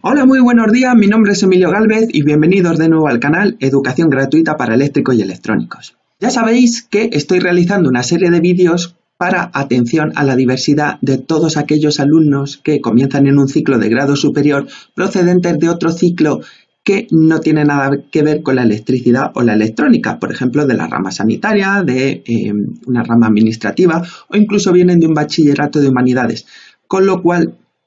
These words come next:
sus conocimientos en electricidad son bastante escasos.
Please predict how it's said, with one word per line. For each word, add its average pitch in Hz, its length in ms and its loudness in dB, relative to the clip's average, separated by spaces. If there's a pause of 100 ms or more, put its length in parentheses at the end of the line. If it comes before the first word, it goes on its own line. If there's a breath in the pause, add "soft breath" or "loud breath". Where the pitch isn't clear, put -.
(640)
sus - 200 -2
conocimientos 143 720 0
en 135 100 0
electricidad 139 760 -2
son 104 200 -2
bastante 117 420 -4
escasos. - 500 -14